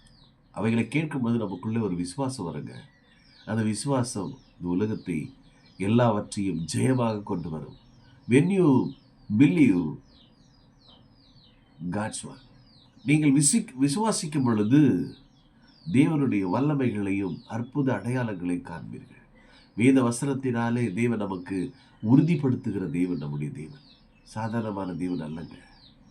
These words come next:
ஆகவே இங்கே நாம் பார்க்கிறோம், தேவன் தேசத்திற்காக செய்யப்பட்ட வேண்டுதலை கேட்டு அருளினார்.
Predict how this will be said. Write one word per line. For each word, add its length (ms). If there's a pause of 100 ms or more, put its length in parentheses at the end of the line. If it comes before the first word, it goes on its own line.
(420)
ஆகவே 380
இங்கே 160
நாம் 180
பார்க்கிறோம், 600 (560)
தேவன் 520 (400)
தேசத்திற்காக 800
செய்யப்பட்ட 640
வேண்டுதலை 560
கேட்டு 400
அருளினார். 680